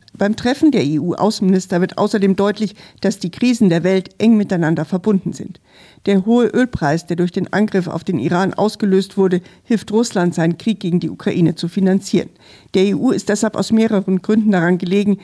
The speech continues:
den Krieg im Nahen Osten so schnell wie möglich zu beenden.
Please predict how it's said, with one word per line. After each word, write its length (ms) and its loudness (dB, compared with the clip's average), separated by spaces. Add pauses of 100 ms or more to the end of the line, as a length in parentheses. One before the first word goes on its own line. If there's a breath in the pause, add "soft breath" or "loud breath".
(200 loud breath)
den 140 0
Krieg 260 -4
im 80 0
Nahen 240 2
Osten 400 -2
so 100 -2
schnell 280 0
wie 80 2
möglich 360 -2
zu 120 -2
beenden. 440 -2